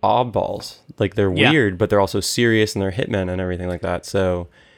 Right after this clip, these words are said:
Speaker 1: it's like, it's, there's something
Speaker 2: He's
Speaker 1: similar
Speaker 2: maybe
Speaker 1: there.
Speaker 2: Yeah, I mean, other than his love of movies, he's pretty serious in this movie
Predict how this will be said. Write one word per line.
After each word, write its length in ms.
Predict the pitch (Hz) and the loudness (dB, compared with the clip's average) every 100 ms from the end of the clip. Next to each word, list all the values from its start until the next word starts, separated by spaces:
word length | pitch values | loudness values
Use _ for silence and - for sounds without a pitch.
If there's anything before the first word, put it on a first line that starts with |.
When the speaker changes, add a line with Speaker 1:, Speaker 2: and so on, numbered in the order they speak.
| _ _ _ | _ _ _
Speaker 1:
it's 200 | 110 - | -4 2
like, 180 | 107 101 | 2 2
it's, 240 | 120 - - | -2 -6 -4
there's 180 | 104 101 | -2 0
something 220 | 139 127 | 0 0
Speaker 2:
He's 100 | 107 | 0
Speaker 1:
similar 360 | 196 123 110 110 | 2 2 4 4
Speaker 2:
maybe 120 | 117 | 4
Speaker 1:
there. 320 | 92 90 90 - _ | 2 0 -4 -14 _
Speaker 2:
Yeah, 460 | 156 147 147 147 147 | -12 -6 -4 -4 -2
I 120 | 185 202 | 2 2
mean, 140 | 208 | 2
other 220 | 214 254 | 4 2
than 140 | 277 214 | 4 2
his 160 | 180 | 4
love 180 | 160 151 | 4 2
of 120 | 127 | 0
movies, 640 | 127 131 123 113 110 - - _ _ _ _ | 0 0 0 -4 -8 -14 -20 _ _ _ _
he's 180 | - 135 | -16 -8
pretty 200 | 294 311 | -4 -2
serious 420 | - 156 131 - | 0 2 2 0
in 60 | 131 | -8
this 140 | 117 | -8
movie 440 | 131 123 120 131 | -8 -6 -8 -10